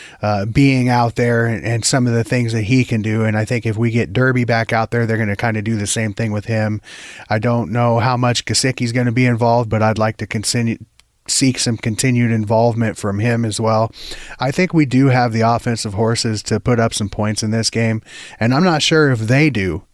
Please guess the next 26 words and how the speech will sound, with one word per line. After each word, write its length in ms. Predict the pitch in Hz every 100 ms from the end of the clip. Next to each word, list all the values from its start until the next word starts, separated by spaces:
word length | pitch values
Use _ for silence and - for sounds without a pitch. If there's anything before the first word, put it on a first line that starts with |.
| -
in 160 | 117 110
return. 520 | 110 - 131 117 101 - - - -
Now, 160 | 117
obviously, 580 | 120 151 135 127 135 123
Sam 320 | 110 135 127
Darnold 460 | 117 127 127 123 113
is 260 | 117 117
a 120 | 113 113
young 260 | 127 131
quarterback, 720 | 123 131 127 120 123 120 - -
a 60 | -
quarterback 400 | - 123 117 123
who's 220 | 117 104
learning 500 | 113 120 127 123 120 - - - -
the 140 | 113 123
game, 460 | 117 127 127 123 - - - - -
but 400 | 110 131 120 110
they 160 | 123 139
have 280 | 151 151 131
some 160 | -
skilled 280 | 120 147 127
position 360 | 135 127 - 120
players 380 | 131 123 120
who 160 | 110 117
are 140 | 110
out. 280 | 113 127 104